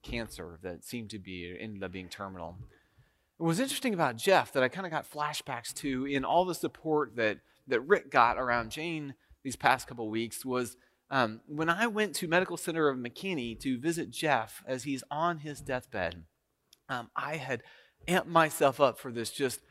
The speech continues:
really, really hard, sad, traumatic time. And I walk into the I C U and I hear nothing but laughter coming from I C U room five. And I'm thinking, "Oh my gosh,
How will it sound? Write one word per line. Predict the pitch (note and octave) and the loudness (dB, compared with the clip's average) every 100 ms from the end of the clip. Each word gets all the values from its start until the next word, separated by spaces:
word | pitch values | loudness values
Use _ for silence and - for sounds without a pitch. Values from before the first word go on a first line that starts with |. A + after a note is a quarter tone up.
| _ - | _ -10
really, | C#3+ C#3+ E3 E3 D#3+ D3+ | -8 0 6 6 6 0
really | C#3+ B2+ C3 C3+ C3+ B2+ | -4 -6 -4 2 2 2
hard, | - - D3 D3 C#3+ C3+ | -4 6 10 10 8 0
sad, | C3 - C3 C3 C3 - | -2 0 0 0 -4 -6
traumatic | - A#2+ A2+ A2+ A#2 A#2+ | -6 -2 2 2 0 -6
time. | - C#3 A2+ A2 - _ _ _ - | -2 0 0 -4 -12 _ _ _ -4
And | C3+ | 2
I | B2 B2 A#2+ | 4 4 4
walk | C3+ E3+ F3+ | 8 8 8
into | F3 D3 | 0 4
the | C3+ | 6
I | A2 A#2+ | 6 4
C | B2 - | 0 -6
U | A#2 C#3 D#3+ A#2+ A2 _ - | -6 -2 0 0 -2 _ 0
and | C#3 | 4
I | C3+ | 6
hear | D#3 C#3+ | 4 0
nothing | C#3 E3 F3 | 0 -2 -2
but | C#3 | 0
laughter | G#2+ A2+ C3 - - - _ _ _ _ _ _ _ _ | 4 4 2 -4 -10 -12 _ _ _ _ _ _ _ _
coming | - C#3+ C#3 C3 | 2 2 2 -2
from | - B2 A#2 A#2 A2 | 0 2 2 0 -2
I | C3+ C#3 | 0 2
C | - C#3 | 0 0
U | B2 A#2+ | 2 0
room | A#2 A#2 G#2+ | -2 -4 -2
five. | D3 D3 - - - | -2 0 -4 -6 -10
And | G#2 G#2 G#2+ A#2 | -10 -10 -16 -12
I'm | A2+ G2+ | -12 -10
thinking, | - A#2 G2 G2 | -8 -6 -6 -6
"Oh | |
my | B2+ G2+ | -4 -4
gosh, | G2 A#2 C3 - - | -4 -10 -10 -14 -14